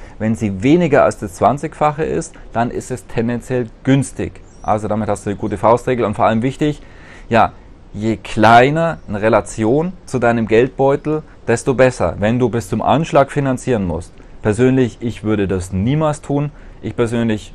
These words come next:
habe mich auch erst um, äh, das Thema Geld und Finanzen wirklich gekümmert, bevor ich mir selber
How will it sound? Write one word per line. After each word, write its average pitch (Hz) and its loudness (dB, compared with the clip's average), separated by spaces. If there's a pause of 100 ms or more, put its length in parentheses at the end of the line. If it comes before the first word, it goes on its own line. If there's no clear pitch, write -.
habe 95 -4
mich 101 0
auch 107 4
erst 107 0
um, 98 -2
äh, 92 -4
das 92 -8
Thema 104 -2
Geld 101 0
und 98 -6
Finanzen 110 -4
wirklich 107 -2
gekümmert, 139 -2 (280)
bevor 107 -2
ich 113 -8
mir 113 0
selber 113 0